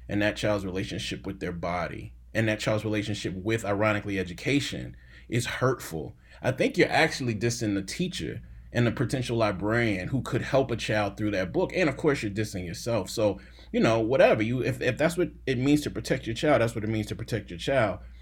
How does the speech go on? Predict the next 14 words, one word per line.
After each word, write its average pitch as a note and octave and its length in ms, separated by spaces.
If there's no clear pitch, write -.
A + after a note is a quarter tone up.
Um, G#2+ 300
but G#2 80
I A#2+ 100
would B2+ 120
just G#2+ 200
argue G2+ 380
that F#2 280
a G2+ 60
lot A2 240
of G#2 80
these G2+ 160
books G2 300
are F#2+ 80
created F#2 560